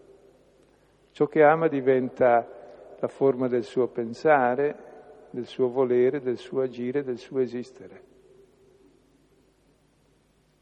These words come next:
E diventiamo come Dio amando Dio, è il sogno dell'uomo. E l'amore suppone alterità e dono di sé e reciprocità.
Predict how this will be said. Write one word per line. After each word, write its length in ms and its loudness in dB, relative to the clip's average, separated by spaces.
E 80 -4
diventiamo 580 0
come 300 -4
Dio 380 -6
amando 480 -6
Dio, 340 -10
è 120 -2
il 80 0
sogno 320 -2
dell'uomo. 640 -8
E 100 2
l'amore 400 6
suppone 600 2
alterità 840 0
e 140 0
dono 280 0
di 160 -8
sé 420 0
e 20 2
reciprocità. 960 -8